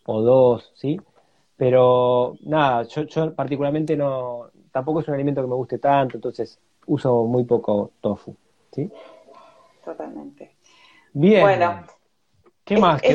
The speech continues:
Speaker 2: esto
Speaker 1: alguna cosita en estos últimos segunditos que nos quedan?
Speaker 2: A ver, no, yo no vi nada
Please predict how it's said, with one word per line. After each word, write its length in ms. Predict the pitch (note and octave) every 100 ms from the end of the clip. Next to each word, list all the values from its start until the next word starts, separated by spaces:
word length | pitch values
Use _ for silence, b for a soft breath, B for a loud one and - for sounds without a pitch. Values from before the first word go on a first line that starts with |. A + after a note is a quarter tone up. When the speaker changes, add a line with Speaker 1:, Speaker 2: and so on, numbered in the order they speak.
| F3+
Speaker 2:
esto 20 |
Speaker 1:
alguna 240 | - G#3 F#3
cosita 680 | D#3+ D3+ A3 A3 E3+ C#3+ D3+
en 140 | D3+
estos 200 | D#3+ C#3+
últimos 420 | E3+ D#3+ E3+ D3
segunditos 500 | - C#3+ D3 D#3+ D#3+
que 80 | D3
nos 140 | C3 -
quedan? 480 | G3 G#3 D#3 A#2 - _ _ _ _ - _ -
Speaker 2:
A 100 | F#3+
ver, 220 | A#3+ A#3+
no, 180 | A#3 -
yo 180 | - C#4
no 100 | D#4
vi 100 |
nada 120 | C#4+